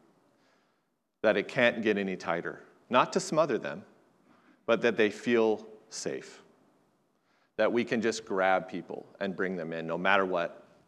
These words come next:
Nothing is holding us back. I, it doesn't matter what you've done, what you're doing,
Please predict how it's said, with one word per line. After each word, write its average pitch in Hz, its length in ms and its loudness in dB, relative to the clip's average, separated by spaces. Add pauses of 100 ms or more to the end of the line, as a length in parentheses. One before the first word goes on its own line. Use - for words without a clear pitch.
(220)
Nothing 101 460 0
is - 160 -6
holding 85 280 -4
us 76 120 -10
back. 65 360 -4
I, 98 280 2
it 107 80 -2
doesn't 104 220 2
matter 92 180 2
what 87 180 -4
you've 80 160 -12
done, 90 340 -2 (220)
what 92 180 -8
you're 90 100 -4
doing, 90 420 -4